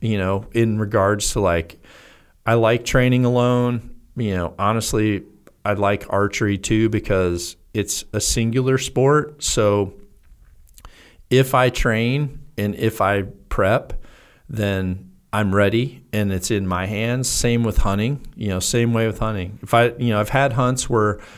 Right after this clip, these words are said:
I've had a lot of distractions and I threw my stuff in a case that, you know, the day before and went and, you know, missed a couple shots and was just, like,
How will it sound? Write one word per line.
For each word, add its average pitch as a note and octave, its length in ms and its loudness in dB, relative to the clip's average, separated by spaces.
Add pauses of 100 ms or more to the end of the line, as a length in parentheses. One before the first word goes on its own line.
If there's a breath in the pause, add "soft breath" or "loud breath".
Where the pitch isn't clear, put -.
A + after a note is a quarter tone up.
(180 loud breath)
I've G#2 80 -6
had G#2+ 120 2
a G#2 60 0
lot A2 200 4
of A2 80 0
distractions G#2+ 840 0
and G#2 120 -2
I F#2+ 120 0
threw A2+ 380 -4
my G#2+ 120 0
stuff A2 320 0
in A2+ 80 -4
a G2+ 40 -4
case G#2 440 2
that, - 320 -8
you G#2 140 -2
know, F#2 100 -2
the G2 120 -4
day G2+ 240 0
before G#2+ 600 0
and F#2 160 -2
went G#2 360 0
and, F#2 200 -6 (380 loud breath)
you A#2+ 120 -2
know, F2+ 100 0
missed G#2 400 0
a A2+ 40 -4
couple G#2 340 2
shots G2+ 600 2
and G2 140 -4
was F#2 120 -4
just, G2 240 -2
like, E2+ 340 -4